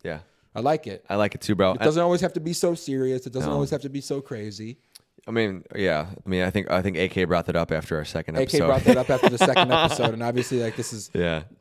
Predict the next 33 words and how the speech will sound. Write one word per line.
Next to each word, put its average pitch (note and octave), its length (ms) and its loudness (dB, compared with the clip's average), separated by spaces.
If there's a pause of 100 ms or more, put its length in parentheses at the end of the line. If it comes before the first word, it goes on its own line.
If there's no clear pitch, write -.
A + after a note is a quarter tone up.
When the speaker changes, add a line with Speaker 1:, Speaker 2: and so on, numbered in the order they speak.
Speaker 2:
the B2+ 160 2
episode's C3 440 0
gonna A2 160 -8
come A#2+ 200 -6
out. A#2 340 -2 (720)
Actually, D3+ 260 -8
no, C3 120 -6
this G#2 100 -10
is - 60 -16
gonna A#2+ 140 -8
come A#2 160 -6
out A2+ 140 -8
before G#2+ 500 -6 (280)
the G2+ 60 -12
next G#2+ 260 -10
one, F#2+ 100 -10
but G2 80 -8
I'm A2+ 120 -6
excited A#2+ 300 -6
for A2 120 -10
the F#2+ 80 -10
guest G2+ 200 -12
tomorrow. F#2 400 -14 (560)
Speaker 1:
I'm A2+ 200 4
really A2 120 4
excited. F#2 400 2
I, A2 160 2
it's, C#3 240 2 (380)
I'm, B2+ 260 2 (140)
it, C3+ 220 2
it's C3 160 2
gonna F#3 240 4
be E3+ 320 4